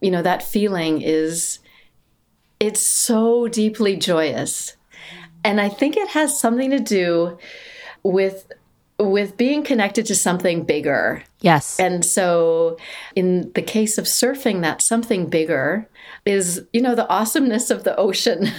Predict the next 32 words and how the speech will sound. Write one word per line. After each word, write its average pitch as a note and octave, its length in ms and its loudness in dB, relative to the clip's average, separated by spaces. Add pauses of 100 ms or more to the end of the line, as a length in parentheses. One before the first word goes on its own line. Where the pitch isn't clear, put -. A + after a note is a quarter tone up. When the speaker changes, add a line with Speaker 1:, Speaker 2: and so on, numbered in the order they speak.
Speaker 1:
<laughs> - 200 -8
Speaker 2:
Yes. C4+ 500 6 (240)
Speaker 1:
And G#3+ 200 -4
that B3 180 0
is F4 220 -2
real. G#3 640 0 (180)
And F#3 160 2
the - 180 -2
energy A3+ 420 2
that's A3 240 -2
coming F#3+ 340 0
through G3+ 440 0
the F#3+ 100 2
wave F#3+ 580 2
and E3+ 220 0
that D#3 240 0
you F3 120 -4
can F3+ 200 -4
feel A#3 720 0 (840)
along F#3+ 400 2
the F#3 60 2
bottom F3+ 420 2
of F#3 140 0
your F3 100 2
board G3 680 2
or D#3 400 0
along E3 360 -2
the D#3+ 100 -6
side F#3 340 2
of G#3 100 -2
your A3+ 120 2
board G#3 640 0